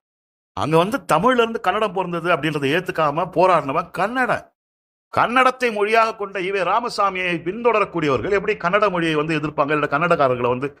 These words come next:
எதிர்த்து கண்டனம் தெரிவிப்பாங்க? அவ்வளவுதான் இவங்களுடைய தமிழ் பற்று, தமிழ் மீதான நேசம் எல்லாம் அவ்வளவுதான். வைரமுத்துக்கும் அதே நிலைப்பாடு தான். இந்த ஒற்றை வாக்கியத்தை எடுத்து பயன்படுத்தினதுக்கு அவ்வளோ பெருமை பீத்திக்கிறீங்க, தம்பட்டம் அடிச்சுக்கிறீங்க,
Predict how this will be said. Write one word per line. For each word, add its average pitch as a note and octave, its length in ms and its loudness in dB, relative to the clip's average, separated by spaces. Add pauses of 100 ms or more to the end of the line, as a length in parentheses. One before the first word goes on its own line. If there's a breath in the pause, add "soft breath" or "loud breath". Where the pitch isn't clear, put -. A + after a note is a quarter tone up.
(140 soft breath)
எதிர்த்து E3+ 320 0
கண்டனம் D3+ 300 0
தெரிவிப்பாங்க? A2+ 580 2 (500)
அவ்வளவுதான் C#3+ 460 2
இவங்களுடைய E3 280 -4
தமிழ் D3+ 260 -2
பற்று, - 580 -4 (140)
தமிழ் D#3 280 2
மீதான C#3+ 520 2
நேசம் B2+ 300 -6
எல்லாம் C#3+ 220 0
அவ்வளவுதான். C#3 440 -2 (500)
வைரமுத்துக்கும் E3 880 0 (280)
அதே D3 260 2
நிலைப்பாடு C#3+ 460 2
தான். A#2 140 2 (360)
இந்த A#2+ 180 2
ஒற்றை F3 320 4
வாக்கியத்தை F3+ 480 0
எடுத்து D#3 220 -8
பயன்படுத்தினதுக்கு C3+ 1080 -4 (720)
அவ்வளோ B2+ 420 0
பெருமை F#3 300 2
பீத்திக்கிறீங்க, C3+ 580 -2
தம்பட்டம் C3+ 400 0
அடிச்சுக்கிறீங்க, G#2+ 720 -6